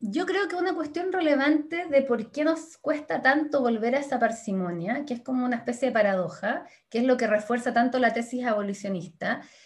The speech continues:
es que, eh, estos procesos de racionalización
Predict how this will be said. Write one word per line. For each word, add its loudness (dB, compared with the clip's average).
es 0
que, -2
eh, 4
estos 0
procesos 2
de 4
racionalización 0